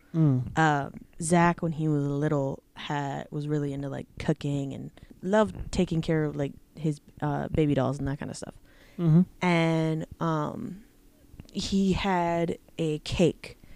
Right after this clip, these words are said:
Speaker 2: that would Velcro together made out of, but it was made out of wooden block.
Speaker 1: Yeah.
Speaker 2: Yeah. Um, when I was thirteen, Preston has a scar on his eyebrow 'cause I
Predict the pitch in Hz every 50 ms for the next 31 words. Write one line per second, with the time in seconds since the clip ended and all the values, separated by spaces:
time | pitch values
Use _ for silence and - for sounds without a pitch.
0 | - - - - - - - - - 175 - - 170 165 151 151 151 165 160 170
1 | 170 - 175 170 165 160 - - 165 147 160 156 151 165 160 156 151 147 - -
2 | - 160 156 156 156 151 151 151 151 151 143 143 - - - _ _ _ _ _
3 | _ - 180 170 165 165 165 156 165 165 160 160 160 160 156 147 151 147 151 151
4 | 143 135 135 131 127 101 80 - _ - _ 135 143 170 214 233 220 208 196 175
5 | 156 139 120 123 131 - - 202 214 202 180 156 131 - _ _ _ _ - _
6 | - - 185 185 180 175 170 165 - 175 180 180 180 190 190 190 185 - - -
7 | - 190 190 190 - - - - 185 180 175 180 170 - 175 170 165 - - 180
8 | 165 170 165 165 156 160 151 - - - 160 151 151 156 151 - - 151 147 143
9 | 156 151 143 - - 147 147 151 156 147 147 151 - - 151 151 127